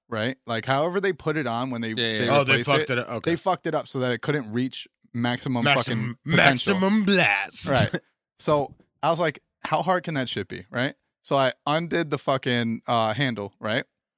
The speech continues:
Speaker 3: It was
Speaker 1: I'm not a
Speaker 3: hard.
Speaker 1: handyman.
Speaker 3: It was hard.
Speaker 1: I'm not fucking Tim
Speaker 3: <laughs>
Speaker 1: Allen. I'm not good at this shit, right?
Speaker 2: <laughs> I'm not Tim
Speaker 1: I'm
Speaker 2: Allen.
Speaker 1: not the, I'm
Speaker 3: Who
Speaker 1: not
Speaker 3: do I
Speaker 1: the
Speaker 3: look like,
Speaker 1: manly
Speaker 3: Tim
Speaker 1: man.
Speaker 3: Allen?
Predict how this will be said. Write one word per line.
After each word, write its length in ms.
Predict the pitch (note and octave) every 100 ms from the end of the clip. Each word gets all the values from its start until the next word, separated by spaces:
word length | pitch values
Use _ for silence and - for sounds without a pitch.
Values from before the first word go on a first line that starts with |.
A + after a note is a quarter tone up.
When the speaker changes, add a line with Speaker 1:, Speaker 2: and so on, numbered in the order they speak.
| _
Speaker 3:
It 60 | A2
was 60 | D3+
Speaker 1:
I'm 60 |
not 100 | G#3+
a 80 | G#3+
Speaker 3:
hard. 60 | C#3
Speaker 1:
handyman. 520 | A#2 G#2+ G#2 G2 G#2
Speaker 3:
It 60 | C#3
was 100 | A2
hard. 180 | G#2+ G#2+
Speaker 1:
I'm 120 | F3
not 180 | G#3 -
fucking 300 | F#3+ - A#2
Tim 160 | B2+ A#2
Speaker 3:
<laughs> 100 | G2+
Speaker 1:
Allen. 320 | G2+ G#2 C3+
I'm 100 | C3 D#3
not 200 | F3 D3
good 140 | D3
at 100 | C3+
this 200 | - D3+
shit, 320 | - F#3+ F#3 E3+
right? 240 | D#3 G3
Speaker 2:
<laughs> 20 |
I'm 140 | A#3 F#3
not 200 | D#3+ D3+
Tim 180 | D#3+ D3+
Speaker 1:
I'm 0 |
Speaker 2:
Allen. 120 | F#3
Speaker 1:
not 220 | G#3 A#3 A3
the, 240 | A3+ G#3
I'm 100 | F#3+ A3
Speaker 3:
Who 40 |
Speaker 1:
not 60 | C#4
Speaker 3:
do 40 |
I 60 | D4
Speaker 1:
the 60 |
Speaker 3:
look 100 | C#4
like, 100 | G3+
Speaker 1:
manly 180 | G#3 G3+
Speaker 3:
Tim 80 | F#3+
Speaker 1:
man. 100 | -
Speaker 3:
Allen? 300 | D4+ F4